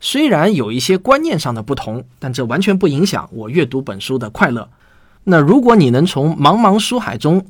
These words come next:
翻开这本书，这就是你我和胡先生的共同幸运。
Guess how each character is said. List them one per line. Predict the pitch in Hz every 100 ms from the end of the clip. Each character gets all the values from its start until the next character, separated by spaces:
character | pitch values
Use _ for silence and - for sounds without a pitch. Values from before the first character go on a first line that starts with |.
| -
翻 | 220 240
开 | 226 233
这 | 214
本 | 160 104
书， | - 147 160 _ _ _
这 | - 143
就 | 151
是 | 131 131 117 - _
你 | 131 131 175 214 -
我 | 127 110 -
和 | - 123 120
胡 | 120 147
先 | 160 202 202
生 | 202 196
的 | 131 - _
共 | - 147
同 | 113 113
幸 | 127 156 117
运。 | 110